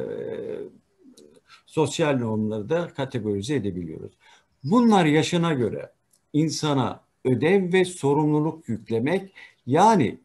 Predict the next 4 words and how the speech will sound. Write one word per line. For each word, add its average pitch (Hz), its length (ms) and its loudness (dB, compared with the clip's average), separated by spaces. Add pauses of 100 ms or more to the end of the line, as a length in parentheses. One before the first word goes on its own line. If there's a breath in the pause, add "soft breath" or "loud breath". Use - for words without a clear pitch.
(140)
insanı 143 720 2 (640)
toplumun 170 840 2 (380)
hizmetine 170 920 0 (140)
sürmektir. 135 720 -2